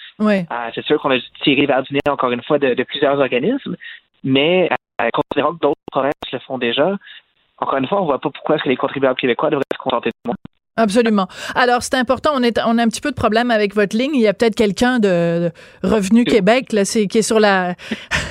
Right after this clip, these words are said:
Speaker 1: <laughs> quelqu'un qui aime pas ça, là, que vous fassiez, euh, que vous alliez à la chasse aux informations, puis qui est, qui est en train de vous punir en, <laughs> en mettant de la friture sur la ligne.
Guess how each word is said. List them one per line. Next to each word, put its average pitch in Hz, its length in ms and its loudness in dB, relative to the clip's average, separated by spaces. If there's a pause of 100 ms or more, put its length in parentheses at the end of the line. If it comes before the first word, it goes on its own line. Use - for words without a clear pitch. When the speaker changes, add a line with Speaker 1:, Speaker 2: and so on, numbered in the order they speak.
(240)
Speaker 1:
<laughs> - 760 -8
quelqu'un 302 320 0
qui 339 100 2
aime 262 180 0
pas 277 160 4
ça, - 160 2 (100)
là, 277 260 6
que 277 160 2
vous 220 80 -2
fassiez, 262 760 2
euh, 226 80 4
que 247 100 2
vous 226 180 2
alliez 233 260 2
à 233 100 2
la 214 120 2
chasse 269 360 0
aux 220 180 4
informations, 226 760 2
puis - 80 -10
qui 226 120 0
est, 202 100 4
qui 214 80 0
est 208 100 0
en 214 80 0
train 233 140 -2
de 247 80 2
vous 226 120 2
punir 233 440 2
en, 196 200 0
<laughs> - 400 -4
en 427 140 2
mettant 311 240 2
de 277 80 -4
la 277 100 4
friture 269 440 -2
sur 269 160 2
la 240 160 4
ligne. 285 240 -2